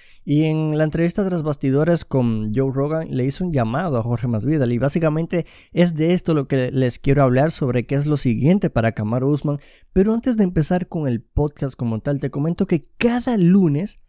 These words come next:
cada lunes en tu plataforma de podcast preferida encontrarás un nuevo episodio de The Lichal Scott Decision Podcast.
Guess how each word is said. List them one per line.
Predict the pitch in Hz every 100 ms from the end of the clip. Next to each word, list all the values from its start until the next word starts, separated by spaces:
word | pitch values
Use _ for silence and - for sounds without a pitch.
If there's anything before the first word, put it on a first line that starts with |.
| - - _ _
cada | - 233 233 226
lunes | 185 185 180 180 156
en |
tu | 147 151
plataforma | 143 139 - 170 185 165
de | 123
podcast | - 165 175 156
preferida | 139 127 131 160 226 262 _ _
encontrarás | - 127 127 120 127 139 160 - _ _ -
un | 147 156
nuevo | 160 160 170 -
episodio | 131 123 113 - 131 139 156
de | 123
The | 113 113
Lichal | 113 135 151 113
Scott | - 127
Decision | 123 120 143 139 156 147 -
Podcast. | 214 240 - 226 -